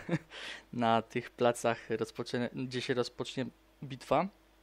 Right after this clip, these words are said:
gdzie wystartujemy. Mm, poza tym dokładnie i ładnie budynki będzie widać, e, tak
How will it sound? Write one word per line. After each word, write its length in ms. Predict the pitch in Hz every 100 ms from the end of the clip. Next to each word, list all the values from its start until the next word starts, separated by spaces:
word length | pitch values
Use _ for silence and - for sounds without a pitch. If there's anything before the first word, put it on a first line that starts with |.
| _ _ _ _ _ _ _ - - - - - -
gdzie 160 | 127
wystartujemy. 840 | 127 127 127 117 120 147 175 190 - -
Mm, 360 | 156 156 156
poza 260 | 151 165 143
tym 300 | 143 135 131 123 -
dokładnie 580 | 131 139 156 151 131 123
i 60 |
ładnie 340 | 120 127 120 113
budynki 500 | 123 120 170 156 139
będzie 340 | 151 139 135
widać, 640 | 131 131 135 123 - - 117
e, 40 | 113
tak 160 | 123